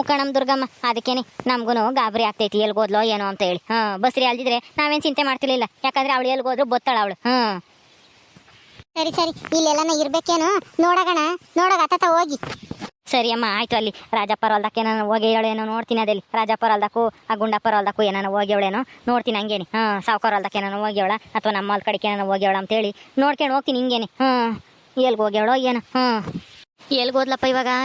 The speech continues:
Speaker 1: ಎಲ್ಲಿ ಅಂತ ಹುಡ್ಕಾಡೋದು? ಹಾ,
Speaker 2: ಲಸ್ಮಕ್ಕ ನೋಡು, ಅಲ್ಲ ಬಸ್ರಿ ಆಗಿದ್ಕೊಂಡು ಯಾರ ಜೊತೆಗನ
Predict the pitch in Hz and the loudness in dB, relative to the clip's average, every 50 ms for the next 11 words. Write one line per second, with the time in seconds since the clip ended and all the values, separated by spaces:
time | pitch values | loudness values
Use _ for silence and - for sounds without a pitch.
0 | 262 254 247 247 254 269 285 277 269 262 - 254 247 240 - 254 247 247 240 220 | -2 -4 -4 -4 -4 -4 -4 -4 -4 -2 0 0 0 0 -2 -2 0 0 -2 -2
1 | 226 240 247 247 233 - - - 233 240 247 262 277 254 - - - - - - | -4 -6 -8 -10 -12 -12 -6 -2 0 0 0 0 -2 -4 -6 -8 -10 -12 -12 -14
2 | - - - - _ _ - - 285 285 285 - 330 330 - 339 339 339 339 359 | -20 -20 -20 -20 _ _ -2 0 0 0 0 0 0 0 0 0 0 0 0 -2
3 | 359 - - 269 262 254 262 254 240 220 220 214 214 285 285 - 302 269 311 294 | -4 -6 -6 -4 -2 -2 -2 -2 -2 -4 -4 -4 -2 -2 -2 -2 -2 -2 -2 -2
4 | 285 269 285 262 - - 302 294 285 302 302 285 254 - - - - 269 233 226 | -2 -4 -6 -4 -4 -2 -2 0 0 0 0 0 -2 -4 -8 -6 -4 -4 -4 -2
5 | 220 247 247 - 247 285 277 | -4 -4 -4 -2 -2 -4 -4